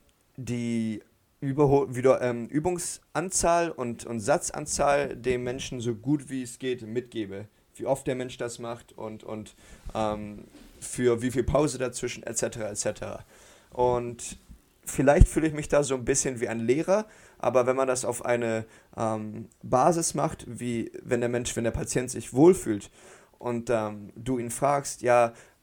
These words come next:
äh, k-, erinnerst du dich noch daran, wie, wie oft ich dir gesagt habe, dass du das machen sollst?“ Ähm, und wenn er dann sagt, ähm, „Ja, ja, ja“, und dann die richtige Anzahl sagt, dann, ähm, habe ich großes Vertrauen darin, dass er das auch so macht.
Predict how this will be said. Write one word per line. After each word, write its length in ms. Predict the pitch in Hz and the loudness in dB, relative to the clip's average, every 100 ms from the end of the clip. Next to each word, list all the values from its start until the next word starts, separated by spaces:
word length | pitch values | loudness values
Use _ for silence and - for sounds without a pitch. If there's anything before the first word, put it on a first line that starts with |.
| - | -8
äh, 180 | 110 107 - - | -6 -6 -12 -20
k-, 180 | - - _ _ - | -14 -14 _ _ -2
erinnerst 320 | 135 190 - | 2 2 2
du 40 | |
dich 80 | 160 | 0
noch 120 | 151 | -2
daran, 540 | 156 139 143 147 123 - | -4 0 0 -2 -8 -14
wie, 400 | 135 120 131 127 | -14 -8 -6 -6
wie 200 | 117 127 | -6 -4
oft 220 | - 147 - | -2 -2 -4
ich 120 | - | -8
dir 100 | 131 | -6
gesagt 300 | 131 139 147 | -4 -4 -4
habe, 80 | 135 | -4
dass 140 | 131 | -2
du 60 | 123 | -2
das 140 | 120 | -2
machen 260 | 139 - 165 | -4 -6 -2
sollst?“ 400 | 175 190 - - _ _ _ - 120 | -2 -2 -4 -14 _ _ _ -10 -4
Ähm, 400 | 120 117 117 113 | -2 -2 -6 -8
und 140 | 113 | -2
wenn 120 | 123 | 0
er 80 | 123 | 0
dann 200 | 117 117 | 0 0
sagt, 420 | 120 120 - - | 0 0 -2 -4
ähm, 340 | 113 104 101 98 - _ _ - | -2 -2 -4 -10 -16 _ _ 6
„Ja, 160 | 131 175 | 10 12
ja, 140 | 165 | 12
ja“, 200 | 143 113 | 10 8
und 480 | 71 117 - - - _ _ _ _ | 6 -2 -6 -14 -16 _ _ _ _
dann 220 | 113 123 | 4 4
die 80 | 127 | 4
richtige 300 | 127 127 120 | 0 2 0
Anzahl 300 | 147 175 123 | 0 -2 -2
sagt, 340 | 110 120 - 117 | -2 -4 -4 -2
dann, 420 | 117 123 123 113 | 0 0 0 4
ähm, 400 | 113 113 113 117 | 6 6 4 0
habe 140 | 135 127 | 2 2
ich 80 | - | 2
großes 260 | 135 117 | 0 2
Vertrauen 400 | - 117 131 143 | 0 2 2 2
darin, 380 | 131 117 117 113 - - | 2 2 0 -2 -8 -8
dass 160 | 120 123 | -2 2
er 60 | |
das 180 | 113 113 | 2 2
auch 140 | 113 | -2
so 140 | 110 120 | -2 -2
macht. 340 | 131 120 - | -4 -4 -10